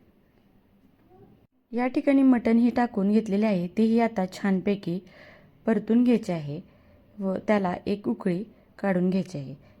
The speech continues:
यामध्ये आपल्याला थोडंसं पाणी ॲड करायचं आहे, जे मटणाचा स्टॉक आहे तेच टाकायचं आहे, त्यामुळे चव आणखीन छान येते.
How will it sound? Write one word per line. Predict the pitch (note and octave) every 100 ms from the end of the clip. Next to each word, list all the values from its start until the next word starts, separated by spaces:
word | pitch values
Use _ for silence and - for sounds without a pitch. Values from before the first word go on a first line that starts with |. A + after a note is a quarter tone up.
| -
यामध्ये | A3+ B3 B3 B3+
आपल्याला | B3+ A#3+ A#3 A#3
थोडंसं | B3 A3 A#3
पाणी | A#3 G#3+ F#3+
ॲड | - G3 G3+
करायचं | G#3+ G3+ F#3+ F#3+
आहे, | E3+ D3+ - - - - F#3+
जे | G#3+
मटणाचा | A#3 A3+ G#3+ G#3 G#3
स्टॉक | A3 - A3 A3+
आहे | G3+ F3+
तेच | G#3+ G#3+
टाकायचं | A#3+ G#3+ E3 D#3+ F3
आहे, | C#3+ C#3+ - - - -
त्यामुळे | G#3+ G#3+ G3 F3+ - -
चव | A3 G3 -
आणखीन | G3+ G3 G#3 G#3
छान | - D#3+ D#3
येते. | D3 -